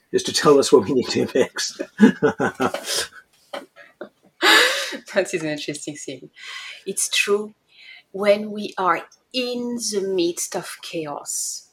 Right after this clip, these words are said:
Speaker 2: in the midst of emotional pain and turmoil, how hard it is to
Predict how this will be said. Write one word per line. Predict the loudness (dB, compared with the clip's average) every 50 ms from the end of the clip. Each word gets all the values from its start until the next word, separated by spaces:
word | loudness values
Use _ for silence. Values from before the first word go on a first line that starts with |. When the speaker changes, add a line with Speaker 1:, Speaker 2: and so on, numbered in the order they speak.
| _ _ -6
Speaker 2:
in | -4 -2 -2 -2 -4 -4
the | -4 -4 -4 -4 -4 -4 -4
midst | -4 -4 -4 -8 -10 -6 -6
of | -6 -6 -6 -6
emotional | -6 -4 -2 -2 -2 -4 -4 -6 -6 -6 -8 -8 _ -10
pain | -6 -4 -4 -4 -4
and | -6 -8 -10
turmoil, | -10 -8 -8 -8 -8 -8 -10 -10 -12 -14 -18 -20 _ _ _ _ _ _ _ _ _ _ _ _ _ _ _ _ _ _ _
how | -16 -12 -10 -6 -2 0 0 -2
hard | -2 -6 -12 -10 -8 -6 -6 -4 -4 -6
it | -8 -8 _ -16 -16
is | -16 -16 -16 -12 -10 -8 -8 -8 -8 -12 -14 _ _ _ _ _ _ _ _ _ _ _ _ -16
to | -14 -14 -16